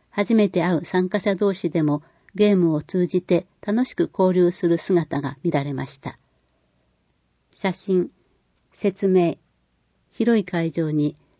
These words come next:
机と椅子があちこちに置いてあり、手前にフリースペース、ゆるつなと書かれた看板があります。中央にはホワイトボードが二つと、そこに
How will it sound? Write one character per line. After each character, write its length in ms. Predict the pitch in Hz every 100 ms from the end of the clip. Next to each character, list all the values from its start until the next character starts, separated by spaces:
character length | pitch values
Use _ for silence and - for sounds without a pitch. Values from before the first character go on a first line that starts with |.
| -
机 320 | - 233 226
と 120 | 220
椅 140 | - 185
子 160 | -
が 180 | 180 - -
あ 100 | 190
ち 120 | -
こ 160 | 190
ち 120 | 185 147
に 140 | 151
置 120 | 170
い 60 | 151
て 160 | - 156
あ 100 | 151
り、 160 | 135 - _ _ _ _ _ _ _ -
手 120 | 220
前 280 | 214 214 202
に 240 | 196 190 - _ _ _ _
フ 160 | - 196
リ 200 | 233 233
ー 40 |
ス 140 | - -
ペ 200 | 220 185
ー 40 |
ス、 260 | - 151 - _
ゆ 140 | 202 202
る 120 | 220
つ 160 | - 202
な 220 | 190 185 -
と 100 | 175
書 180 | - 185
か 140 | 190
れ 100 | 170
た 160 | 147 139
看 320 | - 202 202
板 180 | 196 185
が 220 | 175 165
あ 60 | 156
り 120 | 143
ま 140 | 139
す。 220 | - - _ _ _ _ _ _ _ _ -
中 300 | - 226 247
央 160 | 247
に 180 | 185 160
は 220 | 151 147 _ _ -
ホ 80 | 208
ワ 100 | 233
イ 80 |
ト 140 | - 226
ボ 280 | 220 214 180
ー 20 |
ド 120 | 151
が 140 | 139
二 300 | 139 - 170
つ 140 | - -
と、 200 | 151 - _ _ _ _ _
そ 180 | - 208
こ 140 | 208 208
に 180 | 202